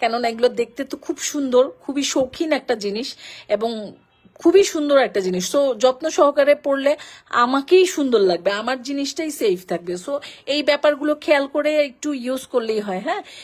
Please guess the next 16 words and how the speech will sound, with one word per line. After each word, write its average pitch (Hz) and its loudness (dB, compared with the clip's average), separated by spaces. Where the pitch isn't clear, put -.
এটা 254 2
প্রাইস 277 2
পড়ছে 311 -2
জোড়া 262 4
দুইশো 269 -6
পঞ্চাশ 277 -2
করে, 269 0
প্রত্যেকটা 302 -4
স্টোন 294 0
এডি 254 -2
করা 202 2
আছে, 190 -6
হ্যাঁ, 302 -6
ব্ল্যাক 240 2
পলিশের 247 0
উপরে। 180 -6